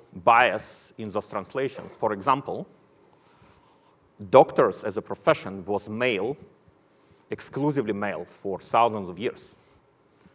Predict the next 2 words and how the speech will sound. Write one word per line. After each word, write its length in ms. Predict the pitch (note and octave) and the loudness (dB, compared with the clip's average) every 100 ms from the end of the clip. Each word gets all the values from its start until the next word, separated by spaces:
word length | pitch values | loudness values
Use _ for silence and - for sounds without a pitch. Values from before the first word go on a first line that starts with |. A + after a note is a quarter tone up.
| _ _ _ _ _ _ _ | _ _ _ _ _ _ _
And 360 | B2 A2 G#2 G2+ - - _ - _ _ - | 2 4 2 -4 -14 -20 _ -20 _ _ -14
nanny 600 | G2+ A#2+ F#3+ A2 C3+ | -6 0 2 0 -6